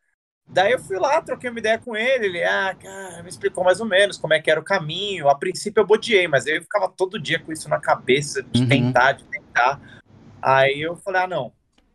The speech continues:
Speaker 1: vou tentar. Não quero daqui a dez anos ficar pensando, e se eu tivesse tentado? Eu quero saber que não deu certo, caso não dê certo."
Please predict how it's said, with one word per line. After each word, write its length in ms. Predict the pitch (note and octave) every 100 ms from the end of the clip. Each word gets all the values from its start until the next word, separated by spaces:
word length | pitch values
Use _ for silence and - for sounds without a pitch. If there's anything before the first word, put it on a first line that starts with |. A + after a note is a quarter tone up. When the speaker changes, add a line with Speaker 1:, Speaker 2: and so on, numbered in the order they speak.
| - _ -
Speaker 1:
vou 160 | A#2 E3
tentar. 420 | G3 E3+ C#3+ G#2+ G2+
Não 220 | A2+ E3
quero 200 | E3 E3
daqui 240 | D#3 - F3
a 20 |
dez 320 | D#3+ D3 A2+
anos 460 | C#3+ D3+ D3 - - _ _ _
ficar 220 | - - D#3
pensando, 420 | E3 D3 D#3 D3
e 20 |
se 100 | F3
eu 60 | F#3
tivesse 340 | - D#3 D3+
tentado? 460 | - D3+ - A#2 A2
Eu 60 | A2
quero 160 | D3+
saber 360 | D3+ F#3 D3+ G3
que 100 | G#3+
não 80 | A3
deu 160 | A3
certo, 400 | - D#3+ D3 C#3+
caso 260 | C#3+ D#3 D3
não 80 | D#3
dê 140 | D#3
certo." 360 | D3+ A2+ G2